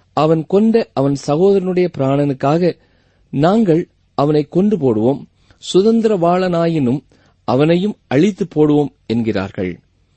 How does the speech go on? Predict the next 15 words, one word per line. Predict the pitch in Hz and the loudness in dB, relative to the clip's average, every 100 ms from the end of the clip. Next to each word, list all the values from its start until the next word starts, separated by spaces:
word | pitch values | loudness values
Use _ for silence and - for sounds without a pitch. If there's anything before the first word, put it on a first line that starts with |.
| _ _ | _ _
இப்படி | 170 196 220 - | -6 -2 -2 0
என் | 131 131 | -2 -2
புருஷனுக்கு | 147 151 185 180 165 185 - _ | -4 -2 -2 -4 -4 -6 -6 _
பேரும் | 160 175 185 196 - _ | 0 2 2 0 -6 _
நீதியும் | 120 139 180 165 170 175 _ _ _ - | -4 0 0 -2 -4 -6 _ _ _ -2
பூமியின் | 170 208 208 196 | 0 2 2 2
மேல் | 196 185 - | 0 -2 -2
வைக்கப்படாதபடிக்கு, | 151 196 214 180 175 170 135 107 98 113 - _ _ _ - | -2 0 -2 -2 0 0 0 -4 -6 -10 -10 _ _ _ -4
எனக்கு | 135 147 151 | -2 0 -2
இன்னும் | 180 220 226 - | 0 0 0 -4
மீதியாயிருக்கிற | 156 190 202 202 185 165 160 175 180 - _ _ _ - | -4 -2 0 0 2 0 0 -4 -4 -6 _ _ _ 0
பொறியையும் | 185 220 214 208 208 - _ _ _ | 2 2 0 0 -4 -8 _ _ _
அவித்து | 139 175 226 220 | -2 0 0 -4
போட | 180 185 180 - - | -2 0 0 -4 -4
மனதாயிருக்கிறார்கள்" | 127 175 190 175 139 135 131 131 123 127 | 0 2 2 0 0 -2 -2 -2 -2 -4